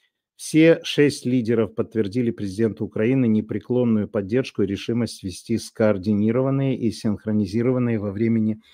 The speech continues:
жёсткие санкции против России. Как нам сообщили утром уже европейские кураторы, после переговоров с Трампом даже дружеская и всегда к нему госпожа Мелани заявила другим пяти лидерам,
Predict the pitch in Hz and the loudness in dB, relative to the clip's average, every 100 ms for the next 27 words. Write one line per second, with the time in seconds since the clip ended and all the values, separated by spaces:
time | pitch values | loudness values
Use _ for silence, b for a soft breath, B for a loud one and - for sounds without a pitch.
0 | b b 104 120 120 - 113 - 120 113 | b b -6 -2 -2 -4 -8 -4 -4 -4
1 | - 101 110 101 101 95 95 - - _ | -6 -8 -6 -8 -8 -8 -10 -12 -18 _
2 | _ b b b - 143 143 143 143 131 | _ b b b 4 4 4 2 2 2
3 | - 123 - 139 123 120 143 139 113 113 | 4 2 2 -2 -2 0 0 0 0 0
4 | 104 123 107 107 98 120 95 - 113 101 | 2 0 2 0 0 -2 -4 -4 -6 -2
5 | 110 104 98 123 127 - 127 - 110 113 | 0 0 0 -2 -2 0 -4 -2 -4 -2
6 | 107 113 117 107 95 - 113 117 117 127 | 0 0 0 -2 -4 -4 -2 0 -2 -4
7 | - b b b - 127 123 127 104 143 | -6 b b b 4 6 6 2 4 4
8 | 151 113 101 - 98 92 - 107 104 117 | 4 2 -2 -2 -2 -2 -6 -2 2 2
9 | - 113 110 95 110 - 107 92 110 104 | 2 2 2 2 0 -2 -4 -2 0 2
10 | 117 127 143 147 147 B B B 95 117 | 2 2 2 0 -4 B B B 0 4
11 | 113 117 139 135 123 101 110 107 123 107 | 4 4 4 6 4 2 -2 0 0 0
12 | 110 - 110 139 127 135 127 | -4 -4 -2 0 2 4 2